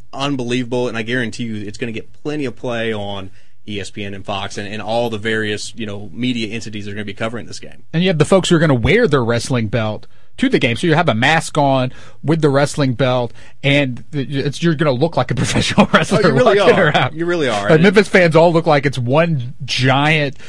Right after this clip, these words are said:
Speaker 2: uh, wrestling stable.
Speaker 1: And, and after the Grizzlies win, and again, that's, that's, that's a win, not an if for me. You know, when they win this game tonight, you're gonna see the same thing out on Beale Street, and that's just going to be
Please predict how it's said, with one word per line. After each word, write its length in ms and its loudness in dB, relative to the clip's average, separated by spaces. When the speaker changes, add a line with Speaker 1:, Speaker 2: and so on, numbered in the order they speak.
Speaker 2:
uh, 220 2
wrestling 520 0
stable. 460 -6
Speaker 1:
And, 240 -4
and 240 -6
after 360 -2
the 80 -4
Grizzlies 380 -4
win, 460 -4
and 160 -10
again, 160 -6
that's, 180 -6
that's, 200 -8
that's 220 -8
a 60 -4
win, 260 -4
not 140 -2
an 100 -6
if 460 -6
for 300 -2
me. 320 -2
You 120 -6
know, 120 -8
when 220 -4
they 140 -2
win 160 -4
this 160 -6
game 200 -4
tonight, 400 -8
you're 200 -4
gonna 140 -2
see 280 -2
the 100 -6
same 260 -2
thing 200 -2
out 100 0
on 120 -4
Beale 200 0
Street, 420 -4
and 140 -6
that's 200 0
just 200 -4
going 180 -4
to 60 -8
be 460 -6